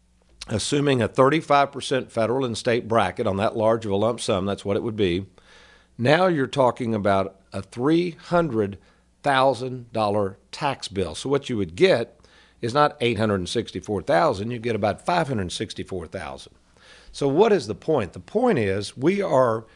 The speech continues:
currently in very, very low tax tables. Uh, the majority of the people I meet, most of them do not go above twenty-two percent. Many of you fall into the twelve percent bracket.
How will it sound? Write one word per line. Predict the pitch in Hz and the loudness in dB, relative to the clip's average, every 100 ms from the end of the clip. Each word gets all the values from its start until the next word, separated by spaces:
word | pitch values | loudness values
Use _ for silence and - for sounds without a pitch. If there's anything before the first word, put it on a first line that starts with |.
| _ - | _ -6
currently | - 190 98 82 73 - _ _ - _ _ | 2 2 2 -8 -14 -18 _ _ -20 _ _
in | 120 110 95 | -4 -2 0
very, | 123 175 185 151 | 4 4 4 0
very | 113 135 135 120 | -2 0 0 0
low | 113 117 | 2 0
tax | 101 - 123 - - - - - _ | -2 -2 -2 -4 -10 -12 -16 -20 _
tables. | - 120 87 - - - - - _ _ | 0 0 0 -8 -18 -20 -20 -20 _ _
Uh, | 101 98 | -6 -6
the | 98 | -4
majority | 110 107 185 208 | -2 4 4 4
of | |
the | 175 | 0
people | 170 160 139 | -4 -2 2
I | 131 | 2
meet, | 117 113 113 - _ _ | 2 0 -2 -8 _ _
most | 113 143 160 139 | 2 2 4 0
of | 127 | 0
them | 120 | 0
do | 107 104 | -2 0
not | 120 143 113 | 0 0 2
go | 127 | 2
above | 110 95 - | 2 -4 -6
twenty-two | - 175 196 120 107 | 0 0 0 -4 -4
percent. | - - 110 113 120 | -6 -6 -2 -2 0
Many | 147 | 0
of | 143 | 0
you | 113 | -2
fall | 104 117 113 110 | -2 0 2 0
into | 104 | -2
the | 107 - | -4 -8
twelve | - 185 190 185 | -6 -2 -2 -4
percent | - - 113 92 | -8 -2 -2 -2
bracket. | 92 82 69 | -4 -6 -10